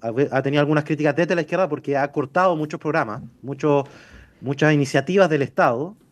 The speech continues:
y, y, y un poco en esta idea de la austeridad en todos lados, también a nivel de, de los gastos. No ha aumentado los impuestos, por ejemplo, ha sido muy exi-, muy, eh, eh, eh, como exigente, muy autoexigente en ese sentido. Y yo creo que finalmente es su personalidad. Hay un, hay un tema de cercanía,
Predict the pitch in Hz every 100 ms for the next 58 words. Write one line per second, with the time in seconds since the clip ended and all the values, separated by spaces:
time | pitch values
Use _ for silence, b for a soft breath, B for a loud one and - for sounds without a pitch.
0 | - 127 127 127 - 120 117 113 - 117
1 | 113 - 143 143 139 139 143 143 131 120
2 | 131 120 131 131 143 131 135 104 104 104
3 | 117 123 123 117 117 113 120 113 107 b
4 | b b - 104 123 139 135 147 151 143
5 | 165 170 165 156 135 135 160 139 117 117
6 | 110 113 101 113 107 135 127 151 170 160
7 | 143 131 131 156 175 180 160 B B B
8 | B B B _ - 123 123 113 120 117
9 | 113 110 117 107 - 110 110 113 - -
10 | _ - 135 123 180 185 180 175 156 156
11 | 151 143 175 156 - 131 160 143 131 123
12 | 127 123 135 156 - _ - 131 156 208
13 | 208 196 175 - 160 180 190 214 202 190
14 | 131 151 196 170 156 147 190 156 131 131
15 | 139 139 135 131 139 151 147 143 127 127
16 | 156 180 170 160 156